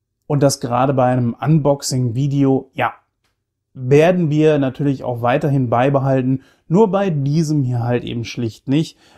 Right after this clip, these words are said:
weil ich es ziemlich cool fand auf der einen Seite und auf der anderen Seite wird's das auch gar nicht so häufig geben.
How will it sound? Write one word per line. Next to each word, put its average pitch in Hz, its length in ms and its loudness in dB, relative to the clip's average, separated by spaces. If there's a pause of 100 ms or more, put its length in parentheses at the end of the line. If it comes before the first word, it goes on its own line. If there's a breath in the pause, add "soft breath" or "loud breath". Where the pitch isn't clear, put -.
(120)
weil 139 380 2
ich 160 160 -6
es - 380 -6
ziemlich 180 840 -2 (720)
cool 240 240 8
fand 196 360 -6
auf 156 120 -8
der - 160 -6
einen 147 320 -2
Seite 139 320 -2
und 120 120 -6
auf 117 140 -8
der 117 140 -8
anderen 131 280 -2
Seite 120 260 -4 (340 soft breath)
wird's 135 220 -2
das 131 160 -4
auch 123 180 -2
gar 123 200 2
nicht 127 240 2
so 123 380 0
häufig 123 680 -2
geben. 151 540 0